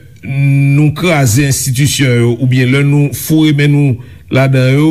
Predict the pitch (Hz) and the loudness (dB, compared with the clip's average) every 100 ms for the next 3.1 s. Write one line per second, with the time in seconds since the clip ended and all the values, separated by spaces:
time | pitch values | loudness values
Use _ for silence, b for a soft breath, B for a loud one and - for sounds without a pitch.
0 | 156 - - 139 135 165 151 - 170 139 | -2 -6 -12 -4 -2 0 -2 -2 -2 -4
1 | - - - - - - 165 170 196 196 | -12 -20 -20 -20 -20 -4 0 2 2 0
2 | 190 180 165 170 165 170 - - 240 165 | 0 2 2 2 2 0 -2 -4 -2 0
3 | 92 | -2